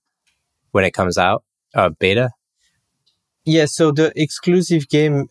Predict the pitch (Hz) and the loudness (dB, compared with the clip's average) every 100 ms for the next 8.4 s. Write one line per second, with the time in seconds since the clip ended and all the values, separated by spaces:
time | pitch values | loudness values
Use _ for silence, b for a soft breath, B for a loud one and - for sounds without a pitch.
0 | - 131 123 120 117 113 110 85 107 123 | -4 0 2 0 0 0 -2 -4 -2 0
1 | 120 127 123 117 110 110 117 110 - 107 | 0 0 2 0 0 0 0 0 -2 -2
2 | 107 _ 123 104 - 117 117 110 117 107 | -4 _ -10 -8 -2 0 2 2 2 0
3 | - 110 107 104 107 107 98 - 104 - | 0 0 2 2 0 -2 -2 0 0 0
4 | 107 95 101 104 104 107 - 113 104 104 | -2 0 0 0 0 -2 -2 -2 2 2
5 | 98 98 95 - _ - 104 101 101 101 | 2 0 -2 -8 _ -2 0 0 0 0
6 | 107 101 - - - 107 113 110 - 113 | 0 0 -2 -12 -2 0 2 0 0 0
7 | 117 101 107 107 98 101 101 98 - 107 | 0 0 0 0 2 0 0 -2 -2 -4
8 | - 110 92 - | -2 -2 0 -2